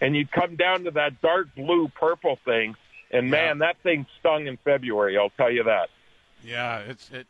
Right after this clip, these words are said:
Speaker 2: thanks for the memory. Yeah, it did. <laughs> Mike, thanks for stopping by. Really appreciate it.
Speaker 1: Okay, guys, have a great day out there. Great cause, and, uh, hopefully we'll talk to you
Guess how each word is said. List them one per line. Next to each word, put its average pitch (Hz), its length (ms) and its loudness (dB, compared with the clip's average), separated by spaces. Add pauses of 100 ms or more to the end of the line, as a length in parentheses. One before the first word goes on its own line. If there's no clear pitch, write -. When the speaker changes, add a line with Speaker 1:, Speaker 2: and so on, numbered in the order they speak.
(120)
Speaker 2:
thanks 165 260 -8
for - 120 -8
the 143 80 -8
memory. 147 400 -6
Yeah, 143 240 -6
it 127 80 -10
did. 156 180 -6 (320)
<laughs> - 800 -10
Mike, 175 240 -4
thanks 208 260 -6
for 175 140 -8
stopping 170 400 -6
by. 151 220 -6
Really 160 300 -6
appreciate 139 540 -8
it. 90 120 -16 (800)
Speaker 1:
Okay, 175 340 0
guys, 190 400 0
have 190 180 0
a 190 60 0
great 185 340 0
day 190 240 2
out 185 220 2
there. 185 240 2
Great 170 420 -2
cause, 170 500 0
and, 151 280 0
uh, 151 300 2
hopefully 165 400 0
we'll 151 160 0
talk 156 320 -2
to 156 80 -4
you 143 120 0